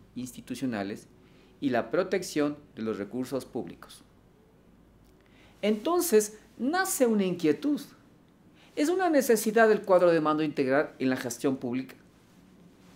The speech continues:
Es vital el cuadro de mando integral de la gestión pública porque permite visualizar la relación causa-efecto entre los objetivos estratégicos mismos que exigen responsabilidades de gestión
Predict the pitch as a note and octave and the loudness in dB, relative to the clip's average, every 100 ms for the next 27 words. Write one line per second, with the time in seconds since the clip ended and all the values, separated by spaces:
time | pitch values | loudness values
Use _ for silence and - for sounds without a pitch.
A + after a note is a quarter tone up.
0 | - - _ - D#3+ B2 B2+ - D#3 B2 | -20 -20 _ -2 -2 -2 -8 2 4 4
1 | - - _ _ - A2+ - E3+ A3 B3 | -2 -20 _ _ -8 -8 -2 2 6 6
2 | A#3 G#3+ G#3+ G#3+ G#3+ F3 D3 D3+ D3 C3 | 6 2 0 0 0 2 2 2 2 0
3 | A#2 - F3 F3 C#3 C#3 C3+ E3+ - - | -4 -6 -6 -4 -4 -4 -6 -10 -14 -20
4 | - - E3+ E3+ E3+ F3 F3+ A3 C#4+ - | -18 -4 -2 -2 0 2 4 4 2 2
5 | F3 E3+ G#3+ C#4+ D4 - G#3 F#3+ F3 - | -2 -2 2 2 2 2 2 2 0 -6
6 | G2+ G2 G2 - - A2+ A2 A2 A2 - | -4 -6 -8 -18 -12 -6 -4 -2 -4 -4
7 | C#3 C3+ B2 - - _ - - G#3+ A#3 | -2 -2 -4 -10 -20 _ -8 4 6 4
8 | F#3 C3+ - - - F#3+ F#3 G#3 G#3 - | 0 -6 -6 -6 2 0 2 -4 -4 -16
9 | - _ A#3 A#3+ A3+ - F#3+ F3+ D#3+ D#3 | -20 _ 0 0 0 -2 0 2 0 -2
10 | B2+ - F#3 F3+ D#3 D3+ F3 E3 D3+ C3+ | -4 -6 -6 -4 -4 -2 -4 0 -2 -2
11 | C3 D3 - - - E3 G3+ B3+ C#4 F#3+ | -4 -6 -6 -20 -10 -2 2 4 4 2
12 | E3+ E3+ - - - D#3 - A#3 A#3 G#3+ | -2 -4 -16 -6 2 2 2 -6 -2 -2
13 | F3 F#3+ A#3 A#3 G#3 G3+ G3+ F3 F3+ F#3+ | 0 0 0 0 -2 -2 0 0 0 -2
14 | D#3 D3 D3+ F#3 F#3 G#3 - F3 | -2 -2 -4 -8 -6 -6 -2 -2